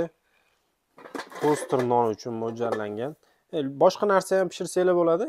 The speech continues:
Ichida, e, klientlarga ko'rsatish uchun toster qolib solib qo'yilgan. Lekin o'zi asli komplektida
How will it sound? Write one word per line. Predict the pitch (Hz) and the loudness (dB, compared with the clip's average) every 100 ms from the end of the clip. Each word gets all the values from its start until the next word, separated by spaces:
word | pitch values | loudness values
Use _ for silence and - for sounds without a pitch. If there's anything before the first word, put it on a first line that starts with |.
| 285 | -6
Ichida, | - 160 165 185 170 | -8 2 4 4 0
e, | 143 127 123 117 | -4 0 0 0
klientlarga | 147 147 143 131 127 | 0 0 2 2 2
ko'rsatish | 143 139 147 131 - | 0 2 4 4 2
uchun | - 156 180 - - - _ _ - - - - - - - - - _ - | -6 -4 -4 -6 -20 -20 _ _ -8 -8 -8 -6 -6 -6 -8 -8 -8 _ 2
toster | 143 - 135 - | 2 2 -4 4
qolib | 127 117 | 4 4
solib | 127 120 | 0 0
qo'yilgan. | - 117 107 113 160 - - - 123 - | 2 4 4 2 2 0 -10 -20 -20 0
Lekin | 143 135 135 113 | 0 2 -2 0
o'zi | 160 139 135 - | -2 0 -2 2
asli | 131 - 165 | 0 0 -8
komplektida | - 151 143 143 127 - 120 | -2 -2 0 0 -2 -2 0